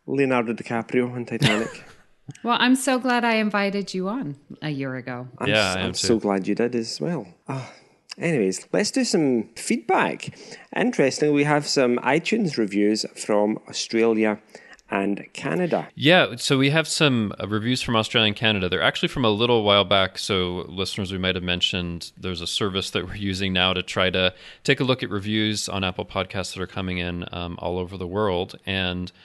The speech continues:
Speaker 3: got a notification recently that we had some in Australia and Canada earlier this year, so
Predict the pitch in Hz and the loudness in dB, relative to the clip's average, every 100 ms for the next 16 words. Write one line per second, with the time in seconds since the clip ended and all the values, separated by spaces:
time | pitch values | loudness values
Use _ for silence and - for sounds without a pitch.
0 | _ - 104 104 104 110 127 139 - 101 | _ -2 0 0 -2 -4 -2 0 0 -2
1 | 95 104 107 87 98 151 127 90 87 - | -2 -4 -6 -6 -6 -4 0 0 -2 -12
2 | - - - 98 117 113 131 131 131 123 | -16 -14 -10 -4 -4 -2 -2 0 0 0
3 | 131 131 139 139 123 180 87 76 85 80 | 0 -2 -2 -4 -6 -4 -4 -4 -4 -6
4 | 82 85 - 107 87 - 87 82 | -6 -6 -6 -6 -6 -6 -4 -6